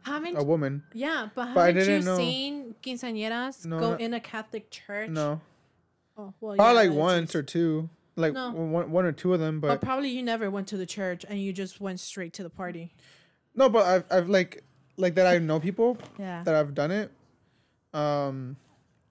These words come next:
Speaker 2: probably, like, two people or three.
Speaker 1: Everyone in my family
Speaker 2: I've
Speaker 1: done it.
Speaker 2: gone to, like, the church and then they do
Speaker 1: Yeah.
Speaker 2: the party. But I didn't know because I was a chambelán.
Speaker 1: Mm-hmm.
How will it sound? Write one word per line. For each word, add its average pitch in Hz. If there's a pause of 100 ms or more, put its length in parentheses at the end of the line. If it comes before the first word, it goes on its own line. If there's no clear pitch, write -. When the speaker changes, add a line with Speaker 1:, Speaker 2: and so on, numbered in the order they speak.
(1000)
Speaker 2:
probably, 180
like, 180
two 175
people 208 (180)
or 160
three. 214
Speaker 1:
Everyone 196
in 220
my 208
family 196
Speaker 2:
I've 165
Speaker 1:
done 151
it. -
Speaker 2:
gone 151 (260)
to, 147
like, 131
the -
church 147
and 143
then 151
they 151
do 147
Speaker 1:
Yeah. 147
Speaker 2:
the 143
party. 160 (560)
But 151
I 151
didn't 160
know 147 (140)
because 170
I 175
was 240
a 240
chambelán. 165 (120)
Speaker 1:
Mm-hmm. 226